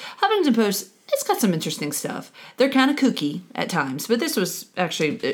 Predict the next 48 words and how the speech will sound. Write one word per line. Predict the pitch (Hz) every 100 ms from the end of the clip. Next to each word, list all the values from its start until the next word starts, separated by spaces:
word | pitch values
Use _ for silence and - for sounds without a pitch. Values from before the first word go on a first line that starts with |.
| 196
pretty | 254 208
accurate. | 147 135 143 - -
And | 175
so | 156
one | 160 190
of | 165
the |
things | 156 170 165
that | 160
they | 156
talked | 160 151
about | 156 156 131
was | 151
just, | 165 -
we | 190
live | 208 185 190 202
in | 202
a | 170
world | 151 160 165 175
of | 156
dating | 143 143 160 156
apps, | 127 123 - - - - - - - -
you | 156
know, |
between | 135 - 151 147
Tinder | - 185 170 160 156
and | 147
Bumble | 151 156 156 160 156
and | 151 147
all | 147 147
this | 147 147
other | 147 151
stuff | - 147 139
that | 147
I'm | 143 156 160
not, | 147 135
I | 147
don't | 147 139
even | 127 131
know. | 131 139 - - -
I've | 311 277
been | 233
out | 185 175
of | 147
the |
dating | 147 151 156 156
game | 151 151 151
for, | 151 156 147 139 143